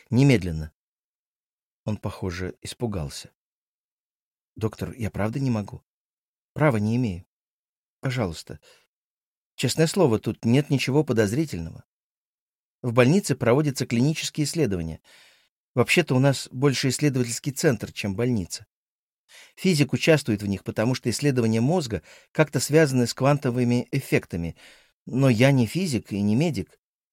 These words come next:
Я кибербезопасник. Но если вы не поедете со мной в центр,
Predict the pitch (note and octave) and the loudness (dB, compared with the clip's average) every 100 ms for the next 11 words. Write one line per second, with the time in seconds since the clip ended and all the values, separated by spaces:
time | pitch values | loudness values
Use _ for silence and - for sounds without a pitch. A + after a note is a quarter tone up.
0 | - A2+ A#2 G#2+ - B2+ A#2+ B2 C3 D#3+ | -8 -2 -2 -2 -2 0 0 0 0 0
1 | E3+ - - _ _ _ _ _ _ _ | -2 -4 -10 _ _ _ _ _ _ _
2 | _ _ _ _ _ _ _ - A#2 A2 | _ _ _ _ _ _ _ -8 -4 -2
3 | G#2+ A2+ - G#2+ A2 G#2 G#2+ A#2+ C3 A#2 | -2 -2 -2 -2 -2 0 0 0 -2 -4
4 | G#2+ - G#2 A2 G2+ - D#3+ D#3+ E2+ | -6 -2 0 0 -2 -4 -4 -2 -8